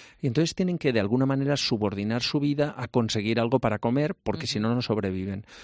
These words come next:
Speaker 1: Bueno, pues yo creo que a nadie se le escapa, o podéis pensar en mucha gente que a pesar de tener lo suficiente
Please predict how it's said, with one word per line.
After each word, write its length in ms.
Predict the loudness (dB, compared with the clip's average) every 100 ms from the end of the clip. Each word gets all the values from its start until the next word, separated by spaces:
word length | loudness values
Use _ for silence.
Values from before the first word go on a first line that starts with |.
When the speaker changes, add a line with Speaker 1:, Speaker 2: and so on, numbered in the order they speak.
| -20 -6
Speaker 1:
Bueno, 180 | -4 -2
pues 260 | -2 -4 0
yo 200 | 2 2
creo 280 | 2 0
que 120 | 0 -2
a 60 |
nadie 360 | 0 -2 0 -2
se 120 | 0
le 80 | -2
escapa, 400 | -2 -4 -6 0
o 140 | 0
podéis 320 | 0 -2 -2 -2
pensar 300 | -4 -2 -2
en 80 |
mucha 260 | -2 -2 -4
gente 240 | -4 -6
que 80 | -4
a 60 | -4
pesar 280 | -4 -6 -4
de 120 | -4
tener 280 | -2 0 2
lo 140 | 0
suficiente 240 | 0 -4